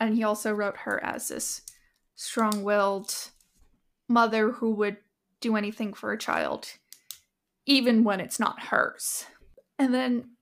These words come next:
Angel, he wrote her as this really strong-headed woman who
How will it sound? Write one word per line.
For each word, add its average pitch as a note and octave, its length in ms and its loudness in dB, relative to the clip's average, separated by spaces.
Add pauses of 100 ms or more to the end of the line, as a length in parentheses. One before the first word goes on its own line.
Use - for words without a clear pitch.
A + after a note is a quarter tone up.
(300)
Angel, A#3 720 4
he A#3 260 -2
wrote A#3+ 280 0
her A3 280 2
as G#3 340 0
this - 480 -4 (720)
really A3+ 240 0
strong-headed G#3+ 1160 0 (880)
woman A3+ 760 0 (1040)
who A#3 680 -2